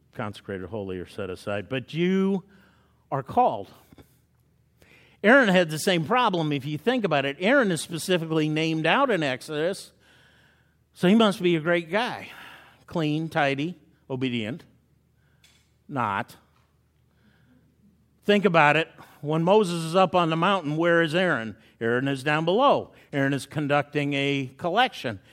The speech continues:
It's not for the widows and orphans, and it's not to do the Lord's work. It is to melt down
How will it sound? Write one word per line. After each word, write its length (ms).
It's 180
not 260
for 100
the 100
widows 360
and 100
orphans, 500
and 180
it's 160
not 220
to 80
do 120
the 60
Lord's 360
work. 380
It 200
is 420
to 120
melt 340
down 440